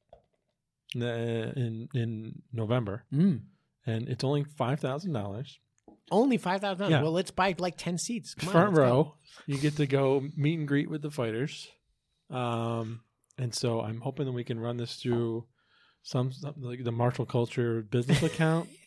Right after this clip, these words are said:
Speaker 2: <laughs> Let's have a GoFundMe.
Speaker 1: Yeah.
Speaker 2: <laughs>
Speaker 1: Everybody, my Cash App is, uh, dollar sign underscore Peters. Uh, <laughs> I need five thousand dollars.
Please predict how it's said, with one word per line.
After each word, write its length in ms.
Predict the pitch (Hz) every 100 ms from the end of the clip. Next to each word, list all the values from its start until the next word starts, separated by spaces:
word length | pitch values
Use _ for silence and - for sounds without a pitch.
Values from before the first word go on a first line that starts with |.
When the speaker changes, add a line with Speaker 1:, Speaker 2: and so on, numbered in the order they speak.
| _
Speaker 2:
<laughs> 260 | - - -
Let's 180 | 202 220
have 160 | 214
a 80 | 208
GoFundMe. 680 | 156 180 175 165 170 135 127
Speaker 1:
Yeah. 340 | 170 151 427 320 - 427 - 359 - -
Speaker 2:
<laughs> 80 | -
Speaker 1:
Everybody, 420 | 160 175 170 170 170
my 200 | 151 151
Cash 380 | 147 151 156 156
App 300 | 165 185 -
is, 340 | - 131 127 123
uh, 220 | 120 113
dollar 280 | 123 127 135
sign 540 | 139 135 135 139 139 147
underscore 520 | 131 131 - 131 127
Peters. 480 | - 127 156 - - - - - - - -
Uh, 580 | 311 117 - 110 - - - -
<laughs> 200 | 143 135
I 100 | 131
need 180 | 131
five 240 | 127 127 131
thousand 280 | 135 143 135
dollars. 320 | 113 120